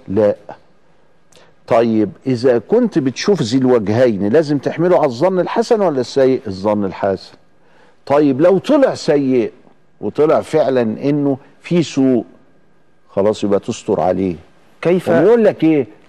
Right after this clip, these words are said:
Speaker 1: أمال فين الأمر بالمعروف والنهي عن المنكر؟ مخه كله إنه يدخل في حياة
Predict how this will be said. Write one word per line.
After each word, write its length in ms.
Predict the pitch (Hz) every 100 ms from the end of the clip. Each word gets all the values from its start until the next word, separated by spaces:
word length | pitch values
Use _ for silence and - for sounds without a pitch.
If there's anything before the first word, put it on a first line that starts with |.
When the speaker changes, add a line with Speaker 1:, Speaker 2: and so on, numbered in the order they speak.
| -
Speaker 1:
أمال 200 | 120 147
فين 140 | 190 202
الأمر 220 | 170 180 160
بالمعروف 440 | 139 139 151 -
والنهي 220 | 131 123
عن 140 | 110 104
المنكر؟ 320 | 101 101 - - _ _ _ - -
مخه 400 | 110 165 - 117 -
كله 360 | 147 143 135 - - _ 120
إنه 240 | 110 127
يدخل 380 | 175 - 131 104
في 220 | - 139
حياة 300 | - 120 135